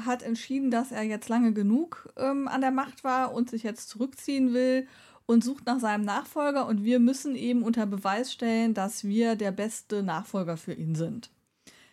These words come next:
Ist also auch Wettbewerb gegen die anderen Spieler. Man versucht eben der beste Waldgeist zu sein und in diesem Kontext eben, ähm, hat man extrem viele Möglichkeiten, wie man unter Beweis stellen kann,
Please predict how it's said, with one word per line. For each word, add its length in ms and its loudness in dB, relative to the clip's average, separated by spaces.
Ist 200 -6
also 280 -2
auch 380 -2
Wettbewerb 760 -2
gegen 340 0
die 120 -6
anderen 300 -2
Spieler. 600 -2
Man 220 0
versucht 540 -2
eben 280 0
der 120 0
beste 300 -4
Waldgeist 640 -2
zu 100 -4
sein 400 0
und 180 -6
in 120 -4
diesem 260 0
Kontext 720 -4
eben, 540 0
ähm, 560 0
hat 220 -2
man 260 -2
extrem 1040 0
viele 360 2
Möglichkeiten, 1000 2
wie 100 4
man 160 2
unter 200 -4
Beweis 360 -2
stellen 320 2
kann, 480 0